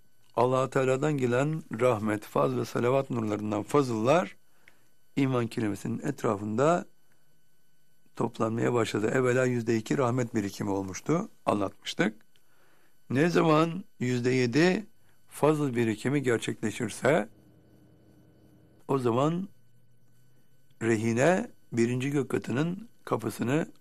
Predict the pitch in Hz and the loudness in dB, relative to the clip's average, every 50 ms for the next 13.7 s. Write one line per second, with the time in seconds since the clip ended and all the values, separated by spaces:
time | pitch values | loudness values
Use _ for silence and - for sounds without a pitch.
0 | - - 113 113 113 - - 139 131 123 - 131 127 - - - 104 98 98 92 | -10 -4 -2 -2 -2 -2 -4 -4 -4 -4 -6 -10 -10 -8 -4 -4 -4 -4 -4 -4
1 | 101 113 135 156 160 165 - - - - - - - - - - - - - - | -4 -4 -4 -4 -6 -8 -12 -16 -20 -20 -20 -20 -20 -20 -20 -20 -20 -20 -18 -4
2 | - 113 104 104 101 101 101 107 110 107 98 98 95 98 98 - - - - - | -2 -2 0 0 -2 -4 -6 -6 -6 -6 -6 -8 -8 -10 -12 -14 -20 -20 -20 -20
3 | - - - - - - - - - - - - - - - - - - - - | -20 -20 -20 -20 -20 -20 -20 -20 -20 -20 -20 -20 -20 -20 -20 -20 -20 -20 -20 -20
4 | - - - - 127 139 147 165 170 165 170 175 185 175 - - 151 - - 143 | -20 -20 -10 -2 0 2 2 4 2 2 4 2 2 2 2 0 0 2 2 2
5 | 156 175 185 185 208 240 - - - - - - - 120 123 131 120 - 131 120 | 2 2 2 0 -4 -6 -10 -14 -20 -18 -6 -2 -2 -2 0 -2 -2 0 0 0
6 | 120 113 - 120 117 107 104 98 113 139 170 190 208 - - - - - - - | 0 0 0 -2 -2 -2 0 2 2 4 4 2 0 -6 -12 -20 -20 -20 -20 -20
7 | - - - - 117 123 139 151 165 156 131 - 123 117 - - 156 165 180 185 | -20 -20 -14 -6 -2 0 0 0 0 -2 -2 -2 -4 -4 0 2 4 4 4 2
8 | 196 - - - - - 123 127 123 131 131 131 127 131 151 147 - - 113 - | -2 -8 -14 -20 -10 -2 0 0 2 2 0 -2 0 -2 -2 -2 -2 -4 -2 -2
9 | - 110 104 - - 104 117 151 175 202 196 - - - - - - - - - | 0 -2 0 0 0 2 2 2 2 0 -2 -8 -16 -20 -20 -20 -20 -20 -20 -20
10 | - - - - - - 117 120 127 123 110 104 98 101 107 131 143 135 117 113 | -20 -20 -20 -10 -6 -6 -4 -2 -2 0 0 0 0 0 -2 -4 -4 -4 -6 -6
11 | - - - 104 98 95 101 98 101 98 92 90 - - - - - - - - | -6 -6 -2 -2 -2 -2 -2 -2 -2 -2 -2 -4 -8 -14 -20 -20 -20 -20 -20 -20
12 | - - - - - - - - - - - - 117 117 117 - 165 151 - 127 | -20 -20 -20 -20 -20 -20 -20 -20 -20 -6 0 2 2 2 0 -2 -4 -2 -2 -2
13 | 120 123 120 139 143 131 - - 117 117 123 127 147 - | -2 -2 0 0 -2 -2 -4 -4 0 2 2 2 2 -2